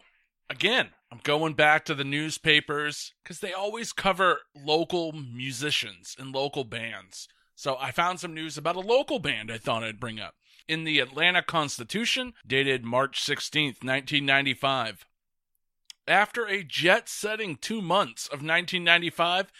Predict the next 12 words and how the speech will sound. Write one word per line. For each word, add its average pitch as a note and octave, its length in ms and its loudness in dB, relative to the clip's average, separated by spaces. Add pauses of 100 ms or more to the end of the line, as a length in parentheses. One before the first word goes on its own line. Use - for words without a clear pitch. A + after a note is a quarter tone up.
(280)
members E3 460 2
of C#3 140 -4
this G#3 160 -2
Stockbridge F#3 680 0
rock E3+ 300 4
group F#3 300 -6
came G3 260 -2
home E3 360 0
to C3 140 -4
hone E3 480 -2
new E3 200 -4
material G3+ 720 -4